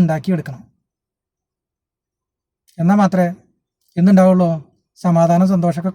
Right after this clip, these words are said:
കൂടെ കിട്ടുള്ളൂ. അല്ലാതെ മറ്റുള്ളവരുടെ അടിമയായിട്ട്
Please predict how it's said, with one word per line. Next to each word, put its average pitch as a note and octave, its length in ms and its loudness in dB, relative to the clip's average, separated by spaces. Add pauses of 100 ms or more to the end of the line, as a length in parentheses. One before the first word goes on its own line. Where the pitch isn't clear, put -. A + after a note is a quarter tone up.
കൂടെ F#3 260 -2
കിട്ടുള്ളൂ. D3 340 -6 (400)
അല്ലാതെ F#3+ 280 2
മറ്റുള്ളവരുടെ A3+ 480 2
അടിമയായിട്ട് F#3+ 440 0